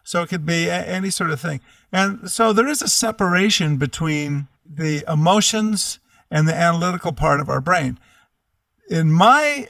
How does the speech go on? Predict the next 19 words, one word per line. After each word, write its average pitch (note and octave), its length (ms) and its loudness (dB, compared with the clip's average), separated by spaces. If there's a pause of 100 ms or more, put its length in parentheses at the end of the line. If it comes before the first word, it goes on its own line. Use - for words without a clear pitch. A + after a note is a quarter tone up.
feeling D#3 640 -2
is D3 200 -2
that D3 380 2
the D3+ 280 -4 (100)
analytical G#3+ 680 2
part E3 400 0
of E3+ 80 -2
your C#3+ 160 0
brain C3+ 840 -2 (560)
is D3 200 2
a D#3 80 2
secondary, C#3+ 880 0
it's D3+ 260 -4
a E3 60 0
life D3+ 400 2
net. C#3 380 -6 (840)
It's E3 160 -2
a E3+ 60 0
secondary D3+ 1000 2